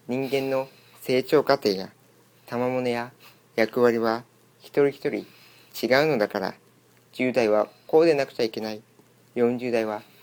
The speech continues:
こうでなくちゃいけないと一括りにすることなんて無理なんだよね。大切なことは、人と比べてこの年齢なのに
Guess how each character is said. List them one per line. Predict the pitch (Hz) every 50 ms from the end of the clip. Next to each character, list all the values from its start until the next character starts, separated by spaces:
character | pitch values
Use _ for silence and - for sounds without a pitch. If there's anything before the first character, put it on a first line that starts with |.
| - - - -
こ | - 151
う | 160
で | 156 147
な | 135 131
く | - -
ち | -
ゃ | 117
い | 104
け | - 123
な | 117 113
い | 113 117 - _ _ _ _ _ _ _ _ -
と | - 127 - - -
一 | - - - 151
括 | 147 - - - - 156
り | 139 117
に | 110
す | - - 120
る | 117
こ | - -
と | - 120
な | 113 101
ん | 98
て | - - - - _ _ _ _ _ _ _ _ -
無 | 131 139
理 | 147 143
な | 123 104 101
ん | 101
だ | 92 95
よ | -
ね。 | 101 104 113 120 - _ - - - - - - - - - - - - _ -
大 | - 139 135 135
切 | 139 131 - 139
な | 131 123
こ | -
と | - 139 123
は、 | 101 98 - _ _ _ _ _ _ _ _
人 | - - - 143
と | - 147 139
比 | - 143 139 135
べ | 127 135
て | 131 - 139 139 143 _ _ - - - _ _ -
こ | - 135
の | 127 127 123
年 | 120 120 123 135
齢 | 135 139 139
な | 139 139
の | 139 120
に | 104 98 -